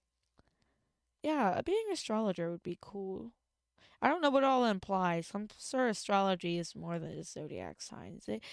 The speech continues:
it could be, but I think it would be cool. I think I should look more into, like, how moon signs and ascendants and what my element means and what a cardinal sign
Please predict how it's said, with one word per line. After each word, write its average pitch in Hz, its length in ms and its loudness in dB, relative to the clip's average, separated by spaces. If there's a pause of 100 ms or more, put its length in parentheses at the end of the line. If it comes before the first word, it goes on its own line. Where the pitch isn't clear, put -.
(580)
it 247 100 -10
could 208 160 -4
be, 196 160 0
but 262 240 2
I 302 120 2
think 415 220 -4
it 370 40 0
would 269 140 0
be 233 140 -2
cool. 220 420 -2
I 214 100 0
think 330 200 -6
I 320 60 0
should 247 160 -6
look 214 240 -2
more 208 180 -2
into, 180 540 -6
like, - 260 -8 (320)
how 185 160 0
moon 180 280 -2
signs 165 580 -4
and 160 120 -4
ascendants 160 920 -8
and - 300 -12
what - 180 -6 (120)
my 170 260 -2
element 175 480 0
means 165 500 -8
and - 180 -10 (360)
what 170 160 0
a 160 260 -4 (920)
cardinal 202 880 2
sign 214 640 2